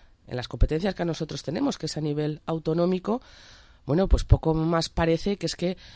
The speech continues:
vamos a recortar todo el gasto social, vamos a dejar a los valencianos sin educación, sin sanidad, sin servicios sociales, y no se trata de eso. Nosotros lo que pretendemos es que,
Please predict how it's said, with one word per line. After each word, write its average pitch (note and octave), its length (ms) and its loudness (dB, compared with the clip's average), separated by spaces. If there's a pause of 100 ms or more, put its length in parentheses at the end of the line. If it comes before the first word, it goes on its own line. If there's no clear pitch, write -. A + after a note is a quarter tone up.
(140)
vamos D3 400 2
a D#3 80 -2
recortar D#3 640 -2
todo D#3 380 2
el D#3 100 -2
gasto D3+ 320 -6
social, G#3 420 0
vamos D#3+ 320 0
a D#3 80 -2
dejar D3 320 -4 (400)
a D#3 100 -2
los D3+ 320 0
valencianos D3+ 600 0
sin D#3 100 -6
educación, G#3 640 -2
sin D#3 180 -4
sanidad, D3+ 460 -2
sin D#3 140 -6
servicios D3 400 -4
sociales, F3+ 520 0 (460)
y C3+ 80 -4
no D#3 140 0
se G3 120 -2
trata D#3+ 320 -4
de B2+ 140 -2
eso. - 280 -6 (440)
Nosotros A#2+ 260 -6
lo C#3+ 80 -4
que C#3+ 80 -8
pretendemos C#3 520 -4
es E3 100 -8
que, C#3+ 140 -6